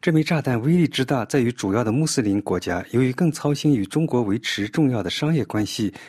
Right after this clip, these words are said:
因而至今对维族人的命运视而不见，不曾发声。而穆斯林世界极有影响力，在西方分量已很吃重，且与维吾尔人同属突厥民族的土耳其一开口就极其强硬。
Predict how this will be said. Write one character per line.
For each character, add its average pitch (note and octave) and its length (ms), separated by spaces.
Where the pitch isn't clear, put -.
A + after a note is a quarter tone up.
因 E3 200
而 G#2+ 140
至 D#3+ 180
今 C#3 280
对 A#2+ 160
维 A2 200
族 B2 160
人 A2+ 100
的 G#2+ 120
命 G2+ 260
运 A2 260
视 E3 280
而 F#2 100
不 F#2+ 180
见， F2+ 360
不 A2+ 120
曾 F#2+ 220
发 F2 160
声。 F2 260
而 B2+ 120
穆 D#3+ 140
斯 D3 140
林 B2 120
世 B2 160
界 A#2+ 160
极 D#3 200
有 C3 100
影 G#2+ 180
响 F2+ 240
力， G2 140
在 A2 160
西 D3+ 220
方 D#3 180
分 D3+ 240
量 D3 340
已 C3 220
很 D#2+ 240
吃 - 200
重， C#3 220
且 A2 200
与 B2 180
维 B2+ 240
吾 G3 60
尔 D3 140
人 A2 200
同 C#3+ 260
属 A#2 360
突 F#3 240
厥 B2 200
民 A#2 220
族 B2 140
的 A2 80
土 - 180
耳 G#2+ 140
其 - 200
一 D#3+ 180
开 E3 260
口 F#2 240
就 - 140
极 G#2+ 200
其 B2 160
强 E2+ 260
硬。 F2+ 160